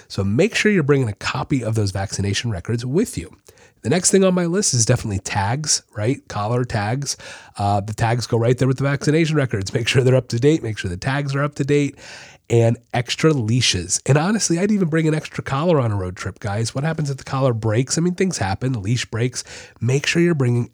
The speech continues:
extra leashes, extra collars, okay?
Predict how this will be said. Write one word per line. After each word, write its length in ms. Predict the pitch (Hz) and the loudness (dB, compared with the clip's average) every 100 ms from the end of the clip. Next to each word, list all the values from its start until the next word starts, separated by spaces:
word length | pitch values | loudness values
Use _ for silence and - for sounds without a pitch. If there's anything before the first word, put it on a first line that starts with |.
| - | -4
extra 400 | 120 - - 135 | -2 -2 -2 -2
leashes, 440 | 107 101 - 90 - _ - | 0 -2 -4 -6 -10 _ -8
extra 380 | 101 - - - | -6 -6 -8 -10
collars, 560 | - - - - - - _ - | -10 -14 -14 -6 -6 -6 _ -10
okay? 200 | 90 | -8